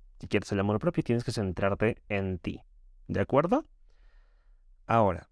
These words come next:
es muy importante que reflexiones sobre las anteriores preguntas. Quizás ya las respondiste mentalmente, pero es importante que las respondas por escrito. Verás,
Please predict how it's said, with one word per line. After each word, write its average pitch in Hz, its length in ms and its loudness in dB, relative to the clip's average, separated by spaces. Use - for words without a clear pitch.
es 156 100 0
muy 175 160 0
importante 170 480 0
que - 140 -4
reflexiones 110 480 0
sobre 120 200 -2
las 107 140 2
anteriores 98 380 0
preguntas. 95 680 -4
Quizás 175 360 0
ya 190 100 4
las 185 180 2
respondiste 123 520 0
mentalmente, 104 800 0
pero 107 160 2
es 143 40 2
importante 123 460 2
que 104 80 0
las 101 220 -2
respondas 101 480 0
por 95 180 -2
escrito. 101 600 -4
Verás, 123 400 2